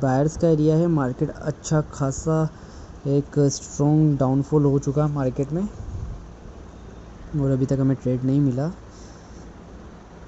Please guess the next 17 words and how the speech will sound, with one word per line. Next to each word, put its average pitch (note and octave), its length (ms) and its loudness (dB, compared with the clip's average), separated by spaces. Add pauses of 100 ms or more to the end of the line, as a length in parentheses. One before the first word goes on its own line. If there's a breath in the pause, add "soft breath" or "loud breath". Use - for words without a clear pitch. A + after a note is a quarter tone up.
(1120)
ओके, C3 480 -2
तो C#3+ 160 -4
market C#3+ 300 4
नीचे D#3+ 220 4
आएगा, E3 180 6
तो E3 80 4
यहाँ D#3+ 140 6
से D#3+ 120 6
easily D3 220 2
एक D3+ 140 0
बाय C3+ 180 4
का D3+ 100 4
trade D3+ 240 4
मिलेगा। C#3+ 440 4 (760)
ओके, C3+ 460 0 (1500 loud breath)
ठीक B2+ 360 -4
है, C3 240 -2